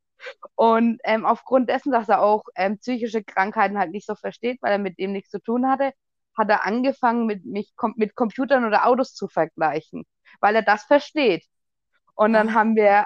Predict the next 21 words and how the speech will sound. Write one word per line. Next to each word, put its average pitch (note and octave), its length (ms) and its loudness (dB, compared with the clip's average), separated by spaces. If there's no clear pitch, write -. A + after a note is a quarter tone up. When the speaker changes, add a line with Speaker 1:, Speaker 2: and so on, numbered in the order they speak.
Speaker 1:
aus G3+ 260 -2
seinem A3 420 0
Wortschatz - 1000 -2
und A3 440 -2
aus G#3 300 -2
meinem G#3 420 -2
Wissen C#4 340 -6
eine B3+ 120 -4
Bedienungsanleitung A3 1000 -2
für A3+ 180 0
mich F#3+ 280 -6
geschrieben. F#3+ 680 -6
Was C4 300 2
passiert, C4+ 500 2
wenn A3 180 0
ich A3 120 -6
dissoziiere A3 920 -6
oder G3 200 -2
einen F#3 220 -6
Flashback C4 600 -2
habe? A#3+ 500 4